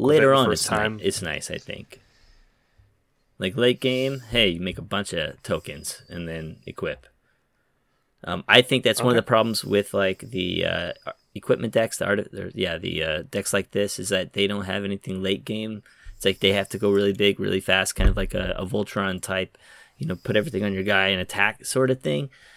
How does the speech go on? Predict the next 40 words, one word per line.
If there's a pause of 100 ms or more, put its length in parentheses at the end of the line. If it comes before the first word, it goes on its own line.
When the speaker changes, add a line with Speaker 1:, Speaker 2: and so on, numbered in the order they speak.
(220)
Speaker 1:
And, (120)
uh, (100)
you
know,
this
gives
you
so
many
creatures
to
equip
stuff
on,
which
I
think
is
really
cool. (2000)
But
Speaker 2:
Man,
Speaker 1:
I
Speaker 2:
I'm
seeing
more
and
more
cards,
and
I'm
like,
"How
are
these
cards
on
M
T
G